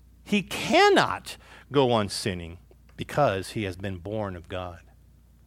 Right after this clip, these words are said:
Folks, it's one thing to, and, and we all do, it's one thing to fight the battle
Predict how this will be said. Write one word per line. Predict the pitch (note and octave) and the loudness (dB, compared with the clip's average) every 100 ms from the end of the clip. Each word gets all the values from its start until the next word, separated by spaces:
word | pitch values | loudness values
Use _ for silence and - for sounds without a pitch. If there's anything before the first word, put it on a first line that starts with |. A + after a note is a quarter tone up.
| _ _ _ _ _ _ _ _ _ _ _ _ _ _ _ _ _ _ - | _ _ _ _ _ _ _ _ _ _ _ _ _ _ _ _ _ _ -8
Folks, | - F#3 E3 | 2 2 2
it's | D3 | 0
one | E3 G3+ | 2 2
thing | - F#3+ E3+ C#3 | 2 4 4 2
to, | A#2+ - C3 A#2+ A#2 A2 - | -4 -4 0 0 -2 -6 -6
and, | C3+ C#3 C#3 | -4 -4 -2
and | C3+ | 0
we | B2+ | 4
all | C#3+ F3+ | 4 4
do, | E3 F#3+ F2 D#2+ _ _ _ _ _ - | 4 2 0 -6 _ _ _ _ _ -10
it's | B2 | -8
one | - D#3+ F#3+ | 0 2 2
thing | - G#3+ E3+ C3+ | 2 2 2 0
to | - C#3+ | 0 0
fight | A#2+ - E3 F3 | 0 4 4 4
the | D#3+ | 0
battle | B2+ C#3+ D3 C3+ A2+ | 2 4 4 4 0